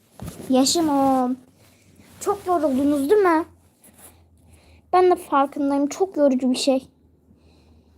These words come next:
Aa, benim direkt canlı yayım zaten burada çıkmış. Tamam arkadaşlar, buradan okuyabiliriz şimdi. Chat'i de buradan hemen kapatayım.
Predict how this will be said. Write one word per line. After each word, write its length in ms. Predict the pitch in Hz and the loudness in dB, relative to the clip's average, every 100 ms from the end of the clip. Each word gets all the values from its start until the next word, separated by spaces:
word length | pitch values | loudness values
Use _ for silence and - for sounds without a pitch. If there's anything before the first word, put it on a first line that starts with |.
| _ - - _ _ _ _ - | _ -20 -20 _ _ _ _ 0
Aa, 300 | 330 311 302 - - | 2 2 0 -6 -4
benim 280 | 277 302 285 | 0 2 2
direkt 280 | 311 302 - | 2 0 0
canlı 260 | 269 285 | 0 2
yayım 200 | 285 285 | 2 2
zaten 320 | 277 285 277 | 0 0 -2
burada 120 | 262 269 | -2 -4
çıkmış. 600 | - - 254 247 - - _ _ _ _ _ _ - - _ - - _ _ - | -4 2 2 2 -6 -16 _ _ _ _ _ _ -20 -20 _ -20 -20 _ _ 2
Tamam 280 | 466 440 381 | 4 6 4
arkadaşlar, 720 | 339 - 320 302 - 453 392 | 2 2 2 2 2 2 2
buradan 220 | 370 381 359 | 2 2 2
okuyabiliriz 760 | 370 370 370 302 370 311 302 | -2 0 2 2 0 0 0
şimdi. 420 | - 285 285 277 392 762 _ _ _ _ _ _ | -2 0 2 2 2 -2 _ _ _ _ _ _
Chat'i 300 | - 330 330 | -8 -6 2
de 140 | 349 320 | 4 4
buradan 260 | 311 339 | 2 2
hemen 280 | 339 339 330 | 2 2 0
kapatayım. 720 | 320 320 349 359 339 320 330 | -4 -4 -6 -4 -2 2 2